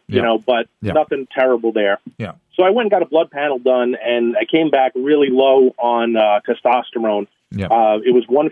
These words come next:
Speaker 1: fifty,
Speaker 2: Mm-hmm.
Speaker 1: and, uh, the doc said he, uh, he's gonna do another board of,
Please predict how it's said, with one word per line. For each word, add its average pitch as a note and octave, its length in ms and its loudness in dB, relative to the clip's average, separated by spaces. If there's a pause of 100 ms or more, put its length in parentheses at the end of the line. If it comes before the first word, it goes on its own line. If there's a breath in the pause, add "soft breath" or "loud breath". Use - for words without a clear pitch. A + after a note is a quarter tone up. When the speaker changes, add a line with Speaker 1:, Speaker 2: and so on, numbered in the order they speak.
Speaker 1:
fifty, F#3+ 360 -2 (200)
Speaker 2:
Mm-hmm. G#2 260 -8 (100)
Speaker 1:
and, B2 360 0
uh, A2 260 2 (500)
the C#3 100 0
doc E3 280 0 (160)
said D3 200 0
he, C#3+ 200 -6
uh, C3 200 -4
he's C3+ 200 0
gonna E3+ 140 2
do G3 120 0
another F#3 220 2
board D3+ 300 0
of, C3 160 0